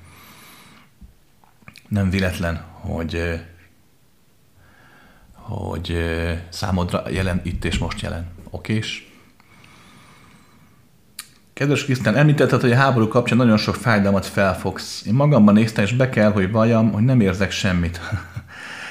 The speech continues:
Természetesen felfogom az agyammal a fájdalmat, a pusztítás, a borzalmat, de ez inkább gondolati, mint érzeti dolog.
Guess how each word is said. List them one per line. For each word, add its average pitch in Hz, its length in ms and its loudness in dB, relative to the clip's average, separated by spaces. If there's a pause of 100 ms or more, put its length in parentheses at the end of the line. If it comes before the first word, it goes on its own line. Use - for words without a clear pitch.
(1300)
Természetesen 139 360 2
felfogom 135 260 6
az 113 120 4
agyammal 107 320 6
a 107 80 4
fájdalmat, 104 480 4
a - 40 -8
pusztítás, 123 420 0
a 113 60 0
borzalmat, 101 540 2
de 110 80 2
ez 110 140 2
inkább 107 320 2
gondolati, 101 480 4
mint 95 220 2
érzeti 92 460 -2
dolog. 85 400 -4